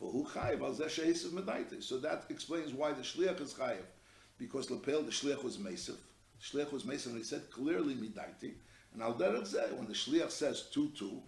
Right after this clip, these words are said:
and Lepel, they take three, three, so the two, two that they took was b'shlichus ha'shliach. So in other words, the, the one that they took was b'shlichus ha-, uh,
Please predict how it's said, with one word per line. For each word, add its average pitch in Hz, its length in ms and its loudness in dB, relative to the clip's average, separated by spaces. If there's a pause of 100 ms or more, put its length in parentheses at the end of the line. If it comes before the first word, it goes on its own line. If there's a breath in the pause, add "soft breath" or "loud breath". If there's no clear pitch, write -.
(180 loud breath)
and 127 120 4
Lepel, 147 360 4
they 175 160 6
take 156 240 0
three, 139 240 2
three, 101 280 -4
so - 140 -2
the 117 160 -2
two, 214 300 -4
two 160 140 6
that 139 180 0
they 139 100 -2
took 139 380 -2 (260 loud breath)
was 127 160 4
b'shlichus 127 560 0
ha'shliach. - 540 2 (500 soft breath)
So - 160 -4
in 131 100 0
other 156 120 4
words, 139 160 2 (280 loud breath)
the, 127 120 6
the 131 160 2
one 202 320 6
that 160 160 2
they 151 100 2
took 151 340 2
was 110 140 -2
b'shlichus 127 400 -2
ha-, 143 60 2
uh, 123 240 2